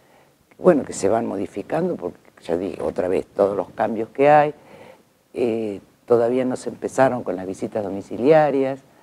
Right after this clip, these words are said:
porque estábamos haciendo este tema, tuvimos que ordenar cosas que, viste, que no, no se usaban. Bueno, organizar un poco entre nosotros también, porque yo nunca estuve en Cáritas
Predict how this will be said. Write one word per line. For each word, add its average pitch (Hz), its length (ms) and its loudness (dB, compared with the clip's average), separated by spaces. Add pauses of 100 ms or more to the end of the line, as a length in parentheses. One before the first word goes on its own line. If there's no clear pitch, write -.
(560)
porque - 180 -16
estábamos 101 440 -2
haciendo 101 300 -6
este 95 180 -10
tema, 120 480 2 (320)
tuvimos 104 300 -8
que - 100 -6
ordenar 104 380 -4 (440)
cosas - 360 -4
que, - 140 -12
viste, 87 300 -10
que - 160 -14
no, 64 120 -14 (140)
no 101 120 -8
se - 140 -12
usaban. 135 640 4 (380)
Bueno, - 300 0
organizar 147 520 0
un 214 80 4
poco 185 300 8
entre 151 220 6
nosotros 127 380 -6
también, 127 480 4
porque - 300 -10
yo - 360 4
nunca 135 380 -4
estuve 110 320 0
en 104 80 -6
Cáritas 127 580 0